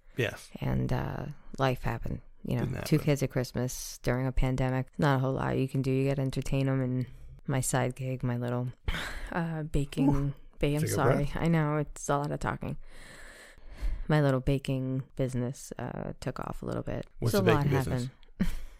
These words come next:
Speaker 2: <laughs>
Speaker 1: Give it a shout.
Speaker 2: I don't
Speaker 1: Give it a shout. Do it.
Speaker 2: <laughs>
Speaker 1: I'll do it.
Speaker 2: It's called Sinister Sweets.
Speaker 1: How do you spell it?
Speaker 2: Sinister is spelled with a C I N I S T E R. So sinister, but like cinnamon, right? And C I N, like not C I N N.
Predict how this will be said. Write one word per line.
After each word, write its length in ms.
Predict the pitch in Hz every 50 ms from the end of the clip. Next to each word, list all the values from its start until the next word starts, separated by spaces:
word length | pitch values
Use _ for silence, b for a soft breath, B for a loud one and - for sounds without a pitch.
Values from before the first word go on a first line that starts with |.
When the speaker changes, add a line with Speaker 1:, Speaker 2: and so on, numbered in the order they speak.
| B -
Speaker 2:
<laughs> 440 | - - - - - - - - - -
Speaker 1:
Give 100 | 117 113
it 60 | 113
a 20 |
shout. 260 | 98 113 110 104 - B B B B B B
Speaker 2:
I 100 | - 196
don't 180 | 202 190 202 190 B B B B B B B B B
Speaker 1:
Give 120 | B 120 123
it 40 |
a 40 | 123
shout. 340 | 117 135 135 135 139 - -
Do 120 | 143 143 147
it. 280 | - - - - - - - - - -
Speaker 2:
<laughs> 420 | - - - - - - - - -
Speaker 1:
I'll 100 | 127 123
do 100 | 120 107
it. 100 | 95 - B B B B B B B
Speaker 2:
It's 160 | 180 175 -
called 220 | - 175 170 165 -
Sinister 500 | - - 175 170 175 185 - - 220 226
Sweets. 480 | - - 170 160 160 170 190 - -
Speaker 1:
How 80 | - 113
do 40 | 110
you 40 | 98
spell 220 | 87 107 101 95
it? 80 | - - - _ -
Speaker 2:
Sinister 800 | - - - - 185 175 170 170 - - 185 180 180 175 175 202 -
is 120 | 170 -
spelled 260 | - - 160 151 156
with 100 | 160 143
a 80 | 147 147
C 340 | - - - - 156 147 143
I 240 | 139 139 139 139 -
N 320 | - 139 135 135 131 131 127 - -
I 220 | 131 127 127 131 -
S 240 | - 135 131 - -
T 260 | - - - 139 - -
E 200 | - 139 139 147
R. 340 | 147 147 156 156 143 143 143
So 160 | - - -
sinister, 600 | 143 - - - 147 143 139 - - 143 143 - -
but 280 | 135 131 131 127 - - -
like 200 | 135 131 131 -
cinnamon, 600 | - - - 135 135 131 131 143 156 170 185 180 - - -
right? 360 | 214 208 147 143 143 151 160 - -
And 180 | - 143 143
C 320 | - - - - 156 156 139
I 120 | 135 135
N, 320 | - - 123 123 - 123
like 200 | 123 135 135 -
not 220 | - - - - -
C 180 | - - -
I 100 | 131 - -
N 180 | - - 117 - -
N. 180 | - - 135